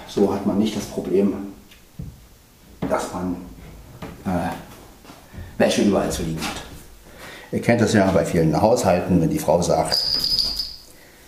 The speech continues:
"Hä, der schmeißt seine Wäsche immer überall hin." Kann bei mir nicht passieren. Meine Wäsche ist immer weg.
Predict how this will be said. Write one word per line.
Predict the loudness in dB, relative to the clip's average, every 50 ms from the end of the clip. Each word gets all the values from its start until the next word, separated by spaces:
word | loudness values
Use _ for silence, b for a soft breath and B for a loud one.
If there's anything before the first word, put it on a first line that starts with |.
| B B B B B B B B 0
"Hä, | 4 6 6 8 6
der | 6 6
schmeißt | 6 6 4 4 4 4
seine | 4 4 6 6
Wäsche | 4 4 6 6
immer | 6 6 6 6
überall | 6 6 4 4 4 4
hin." | 4 4 4 4 2 0 -2 -6 -12 -16 -16 -12
Kann | -6 -4 -2 -2
bei | 0 2
mir | 4 6 6
nicht | 6 4 4
passieren. | 2 0 2 2 2 0 0 -2 -8 -14 -18 -20 -20 -20 -20 -20 -20 -20 -20 -20 -20 -18 -18 -18 -18 -18 -16 -16 -16 -16 -16 -16 -16 -16 -18 -18 -18 -18 -18 -20 -20 -20 -20 -20 -20 -20 -20 -20 -20 -20 B B B B B B B B B B B B B B B B B B -20 -20 -20 -20 -20 -8 -4 -2 B B B B B B B B B -2
Meine | 2 4 4 4 4
Wäsche | 4 4 2 2
ist | 2 2
immer | 2 2 4
weg. | 2 2